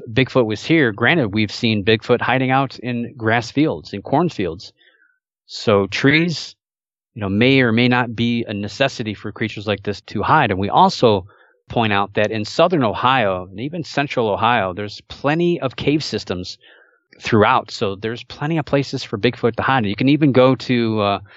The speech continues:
so if you go to southern Florida, you have the Skunk Ape. And if you've ever been down to the Everglades, you can see for miles in every direction. So where would a Bigfoot hide down there? Well, the answer is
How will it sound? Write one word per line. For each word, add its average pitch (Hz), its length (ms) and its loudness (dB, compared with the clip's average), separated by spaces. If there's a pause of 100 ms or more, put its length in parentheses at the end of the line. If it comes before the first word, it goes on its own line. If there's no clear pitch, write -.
(360)
so 123 120 0
if 117 40 0
you 117 40 -4
go 180 120 8
to 139 60 2
southern 143 360 2
Florida, 135 540 0 (520)
you 110 140 -6
have 123 80 -4
the 117 80 -2
Skunk - 380 -2
Ape. 95 220 -2 (600)
And 95 100 -8
if 101 60 -10
you've 107 160 -2
ever 131 140 2
been 131 200 2
down 131 260 2
to 120 80 -10
the 110 120 0
Everglades, 107 600 -2
you 117 80 -2
can 123 120 -2
see 143 180 2
for 123 160 2
miles 110 460 2
in 107 80 -4
every 107 160 -4
direction. 107 560 -4 (840)
So - 140 -6
where 101 180 -2
would 135 120 0
a 120 40 -4
Bigfoot 127 320 0
hide 120 220 0
down 107 240 0
there? 107 300 -2
Well, 101 100 -2
the 98 140 -2
answer 120 300 -2
is 98 300 -6